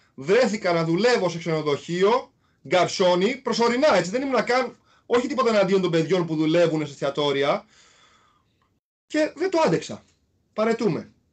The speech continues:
Παρετήθηκα μάλιστα μια νύχτα, είχε κοπεί το ρεύμα και επειδή έπρεπε να παρετηθώ εκείνη την ημέρα, αλλιώς θα πρέπει να μείνω ένα μήνα ακόμα,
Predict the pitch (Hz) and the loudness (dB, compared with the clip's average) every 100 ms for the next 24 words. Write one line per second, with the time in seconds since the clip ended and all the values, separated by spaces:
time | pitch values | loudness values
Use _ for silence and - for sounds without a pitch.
0 | _ _ _ _ _ 160 160 156 196 202 | _ _ _ _ _ 0 0 0 -2 0
1 | 185 196 196 190 190 202 151 147 165 _ | 0 0 0 2 0 -2 -2 -4 -4 _
2 | _ 165 190 170 185 185 180 196 151 139 | _ -2 -2 0 0 2 4 2 0 -2
3 | 165 - _ _ - 156 151 185 202 196 | -4 -10 _ _ -6 -4 0 0 2 2
4 | 180 170 151 - 202 185 202 190 170 170 | 0 0 -4 0 0 2 0 0 0 2
5 | 196 170 - 131 151 180 180 180 165 185 | 4 2 2 0 0 -2 -2 0 0 0
6 | 180 170 185 170 151 147 151 165 220 | 0 0 2 0 0 0 2 0 -2